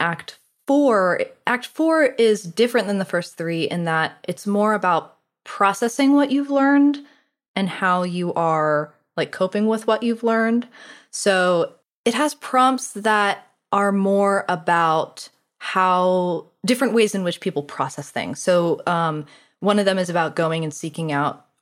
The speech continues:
art, um, and kind of, like, what art do you seek out? How does the art that you seek out help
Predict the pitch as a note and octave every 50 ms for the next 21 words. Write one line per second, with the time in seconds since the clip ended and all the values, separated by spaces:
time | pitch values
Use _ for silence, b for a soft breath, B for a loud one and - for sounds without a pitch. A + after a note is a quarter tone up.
0 | _ - F3+ C#3+ - - - - - _ - _ - D#3 D#3 D3 C#3 B2+ B2+ -
1 | - - - D#3 D3+ C#3+ B2+ C3 C#3 C#3 - B B B B B B B - -
2 | F3 E3 D#3 D3+ D3 C#3+ C#3+ - _ - D#3+ D3+ D#3 E3 C#3+ C#3+ D#3 D#3 D3 -
3 | - D#3 D#3 - - - - C#3+ C#3+ D3+ D3 - - E3 D3+ C#3+ - - - C#3
4 | B2+ B2+ B2 - - - - _ _ _ _ _ _ _ _ - - A#3 A3+ G#3+
5 | G#3 G#3 G3+ G3 - - E3+ F3+ F#3+ F#3+ F#3+ F#3 - - F#3+ F#3+ F3+ F#3 F#3 E3
6 | F3+ E3 - F3+ E3+ - F3+ E3+ D3+ - - - - - E3+ E3 D#3 D#3